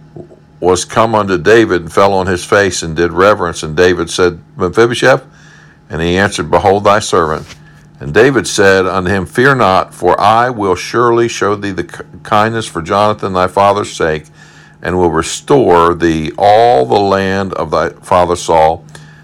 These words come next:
that thou shalt eat bread at my table continually." Now, here, here's what he, here's what he says. Not only am I not, not gonna kill you, he says,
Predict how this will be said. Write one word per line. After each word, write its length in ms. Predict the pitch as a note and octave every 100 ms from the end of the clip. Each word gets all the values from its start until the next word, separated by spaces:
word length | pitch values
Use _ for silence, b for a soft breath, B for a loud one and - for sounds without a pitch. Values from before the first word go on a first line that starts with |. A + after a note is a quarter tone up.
| B
that 140 | - -
thou 180 | F#2
shalt 240 | F2+ F2 E2
eat 200 | F2+ G2+
bread 480 | F#2 E2 D#2+ D#2 - - B B B B
at 180 | - D#2+
my 160 | D#2+ D2+
table 360 | - E2 D2+
continually." 640 | D2+ - D#2 F#2 D2+ B1+ C2+
Now, 340 | F#2+ E2 - B B B B B B -
here, 220 | F2 C3+
here's 280 | - B2+ C3+
what 160 | A#2 G2+
he, 340 | F2 G2+ G#2+
here's 200 | G#2+ C#3
what 140 | A#2+ G2
he 60 |
says. 300 | F2+ A2 F2+
Not 240 | E2+ G#2+ C3+
only 300 | B2+ G#2+ G2
am 220 | F2 F2+
I 40 | F#2
not, 180 | F2+ E2
not 120 | F#2+
gonna 120 | F2+
kill 180 | - B2+
you, 140 | F2
he 60 | F#2
says, 260 | - F2